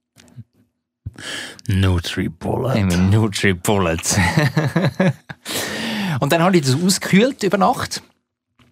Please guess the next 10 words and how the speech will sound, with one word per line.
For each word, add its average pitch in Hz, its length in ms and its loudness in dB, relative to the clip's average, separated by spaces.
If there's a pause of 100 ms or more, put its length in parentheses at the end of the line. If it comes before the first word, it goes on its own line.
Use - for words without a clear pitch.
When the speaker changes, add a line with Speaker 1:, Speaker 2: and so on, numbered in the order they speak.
(440)
Speaker 2:
Und 147 320 0
im, 143 340 2
im 127 200 -2
Kühlschrank 185 520 2
ha-, 175 160 0
habe 143 160 2
ich 147 60 -4
das - 160 -10
gelagert. 175 880 0
Und 131 240 0